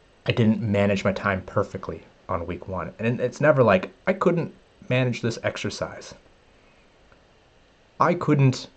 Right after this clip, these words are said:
find a good protein source today." It's, it's like, I couldn't attain perfection in the very first week of doing something I've never done before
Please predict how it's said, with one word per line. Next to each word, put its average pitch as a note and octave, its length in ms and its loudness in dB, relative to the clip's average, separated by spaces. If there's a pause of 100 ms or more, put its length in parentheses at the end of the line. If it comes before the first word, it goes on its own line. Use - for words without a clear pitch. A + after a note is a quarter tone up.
(1900)
find G#2+ 380 2
a - 200 -12 (760)
good B2+ 260 4
protein G2+ 500 -2
source E2 300 -4
today." - 560 -12 (180)
It's, A2+ 280 -4
it's A#2 200 -6
like, G2 200 2
I G#2+ 120 2
couldn't C3+ 380 0 (260)
attain G2 500 -2
perfection - 880 -8 (800)
in A#2+ 80 2
the G#2+ 100 2
very A#2 280 6
first A#2+ 360 -2
week F#2 320 -4 (400)
of - 120 -20
doing C3+ 220 4
something A2+ 280 2
I've G2 120 2
never A2+ 260 2
done G2+ 240 2
before F2 460 -2